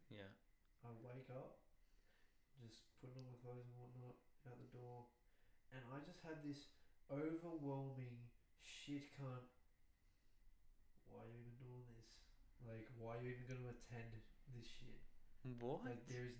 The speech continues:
Speaker 2: no reason. And then I just started listening to some Joe Rogan. And then I was li-, and fucking David Goggins. And I just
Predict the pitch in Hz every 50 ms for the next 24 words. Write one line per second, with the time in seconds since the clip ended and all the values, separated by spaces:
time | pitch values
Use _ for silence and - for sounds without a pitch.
0 | 117 120 120 123 123 127 123 123 131 - 117 120 120 123 123 123 120 113 104 -
1 | - - 113 113 110 107 110 - - - - - - - - - - 139 120 110
2 | 113 123 127 127 127 123 123 123 123 131 - - - - - - - - - -
3 | - 110 110 107 - - 117 113 113 110 110 110 107 107 120 117 120 120 110 -
4 | 120 120 120 117 - 117 113 113 113 113 110 110 107 107 113 113 - - - -
5 | - - - - - - - - - - - - 120 117 117 117 117 120 120 120
6 | 120 120 113 110 - - - - - - - - 117 110 110 107 107 113 120 -
7 | - - - - - - - - - 123 123 123 117 - 135 131 - - 127 113
8 | 110 123 120 120 117 - - 123 120 117 117 110 107 107 - - - - - -
9 | - - - - - - - - - - - - 123 131 131 127 123 131 127 -
10 | - -